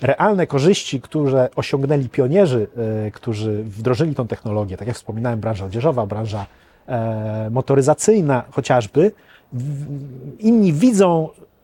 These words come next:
te realne korzyści, które, które są osiągane, coraz częściej, e, interesują się tą technologią,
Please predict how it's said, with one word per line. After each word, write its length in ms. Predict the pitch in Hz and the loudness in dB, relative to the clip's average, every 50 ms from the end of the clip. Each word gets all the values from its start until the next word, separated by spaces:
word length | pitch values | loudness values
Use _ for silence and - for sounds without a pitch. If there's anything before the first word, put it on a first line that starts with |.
| _ _ | _ _
te 140 | - 151 139 | 2 4 4
realne 380 | 143 - 156 185 240 233 190 | 4 4 2 4 4 4 4
korzyści, 400 | - 156 147 202 202 - - 165 | 2 2 0 0 0 -2 -6 -8
które, 380 | - - 160 143 147 147 147 135 | -6 -4 -2 0 0 0 -2 -4
które 400 | - - - 156 151 147 143 113 | -4 -2 2 2 4 2 2 0
są 220 | - - 185 190 | -2 -2 -2 -2
osiągane, 720 | 180 - - 170 160 151 139 123 113 120 147 175 208 226 185 | -2 -4 -4 -4 0 2 2 2 2 0 0 0 0 0 -2
coraz 400 | - - - 170 165 160 - - | -4 -2 2 2 4 2 2 0
częściej, 600 | - - 190 190 190 - - - 170 160 151 147 - - | -2 0 0 2 0 -2 -2 -2 0 0 0 0 -2 -4
e, 140 | 147 143 | -4 -4
interesują 600 | 143 160 139 - 151 147 143 - - 156 147 139 | -4 -2 0 2 2 2 0 0 -2 -2 0 -2
się 240 | 131 - - 139 127 | -2 -2 -2 -2 -2
tą 160 | - 131 123 | -2 -4 -6
technologią, 640 | 117 127 - - 113 104 98 95 95 131 175 208 | -6 -6 -6 -6 -4 -4 -4 -4 -2 -2 -2 -2